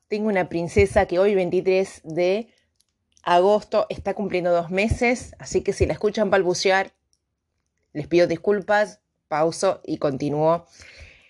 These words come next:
Si no, se hace arduo el trabajo y me muero de ganas por compartirles un montón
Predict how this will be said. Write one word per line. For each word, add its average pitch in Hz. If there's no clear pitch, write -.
Si -
no, 180
se 175
hace 180
arduo 220
el 214
trabajo 214
y 185
me 175
muero 190
de 143
ganas 202
por 156
compartirles 175
un 190
montón 220